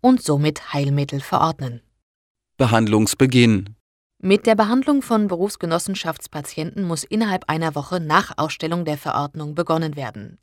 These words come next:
Speaker 1: Ist dies nicht möglich, muss die Praxis Rücksprache mit dem Arzt oder mit der Unfallversicherung halten. Gegebenenfalls ist der Patient in eine andere Praxis zu verweisen.
Speaker 2: Behandlungsunterbrechung.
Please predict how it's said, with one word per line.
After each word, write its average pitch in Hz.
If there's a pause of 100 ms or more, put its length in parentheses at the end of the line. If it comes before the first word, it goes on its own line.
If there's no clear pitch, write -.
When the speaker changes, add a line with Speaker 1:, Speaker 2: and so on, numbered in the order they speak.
Speaker 1:
Ist 151
dies 151
nicht 220
möglich, 156 (420)
muss 156
die 147
Praxis -
Rücksprache 170
mit 165
dem 151
Arzt 180
oder 185 (220)
mit 170
der 175
Unfallversicherung 151
halten. 156 (320)
Gegebenenfalls 185
ist -
der 156
Patient 165
in 190
eine 185
andere 151
Praxis 143
zu -
verweisen. 151 (640)
Speaker 2:
Behandlungsunterbrechung. 113